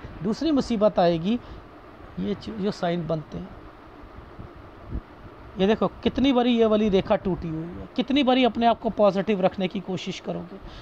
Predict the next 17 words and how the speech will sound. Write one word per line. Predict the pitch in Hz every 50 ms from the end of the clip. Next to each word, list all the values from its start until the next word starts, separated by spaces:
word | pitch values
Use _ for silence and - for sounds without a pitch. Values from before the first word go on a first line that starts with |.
| - -
कितने | - 240 - 294 285 311
ये | 311 294 277 269
ट्रैंग-, | 247 - - 226 214 220 208 220 -
ये | 202 220 226 226 220
Iceland | - 180 196 214 196 180 202 214 208 196
बने | 170 185 180 180
हुए | 180 175 170 175 175
हैं, | 190 - - - - - - - - - - - - - - - -
कि | -
उसके | - 208 269 247 - - - 294
नीचे | 247 226 240 254 226 - 277
triangles | 254 - 247 233 226 214 220 226 - -
बने | 190 202 202 196
हुए | 196 185 175 175 175
हैं, | 170 156 - - - - - - - - - - - - - - - - - - - - - - - - - - - - - - - - - - - - - - - - - - - - - - - - -
कितनी | 269 - - 294 294 285
बारी, | 254 233 208 185